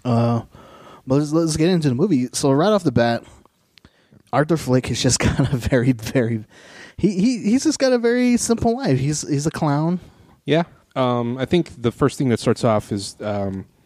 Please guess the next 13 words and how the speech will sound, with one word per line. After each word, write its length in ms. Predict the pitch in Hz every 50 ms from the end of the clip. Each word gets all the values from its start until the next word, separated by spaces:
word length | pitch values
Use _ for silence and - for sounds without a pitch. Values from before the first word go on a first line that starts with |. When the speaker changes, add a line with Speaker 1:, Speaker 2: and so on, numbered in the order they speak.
| _ _ - _ _ _ _ _ _ _ _ _
Speaker 2:
he 640 | - - - 120 113 110 107 107 107 113 127 120 113
is 140 | 110 107
talking 440 | - - - 131 127 - - 123 113
with 160 | 107 104 -
his 360 | - 113 107 101 101 90 - 107
mental 320 | 107 104 107 101 117 101
health 320 | - - 117 117 113 -
worker, 280 | - 104 101 - - 98
Speaker 1:
Mm-hmm. 260 | 117 110 110 113 110 107
Speaker 2:
and 160 | 101 98 92
he's, 280 | 98 113 104 98 98 110 110 113
he's 200 | 107 104 101 107
laughing. 640 | 107 107 104 101 98 - 117 101 95 95 95 95 -